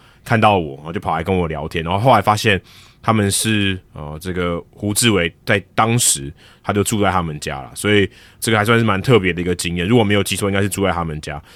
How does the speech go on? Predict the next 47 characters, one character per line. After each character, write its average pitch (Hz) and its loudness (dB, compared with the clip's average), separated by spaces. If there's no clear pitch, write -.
受 - 0
到 104 4
这 101 -4
个 95 -2
当 98 -2
地 101 -2
的， 85 0
呃， 73 -14
台 92 -4
湾 98 0
的 85 -4
在 98 -10
那 95 -6
边 95 -4
的 87 -2
教 85 0
授 76 -6
的 80 -8
照 80 -2
顾 73 -12
这 80 -10
样 71 -12
子。 - -14
所 104 -2
以， 98 0
呃， 82 -6
那 139 2
个 143 6
国 120 4
旗 107 0
放 120 4
在 117 4
那 117 2
边， 110 4
然 95 -2
后 101 2
也 92 2
可 117 0
以 104 4
让 120 2
台 113 2
湾 123 6
的 107 2
一 104 2
些 101 2
侨 90 -2
胞， 90 0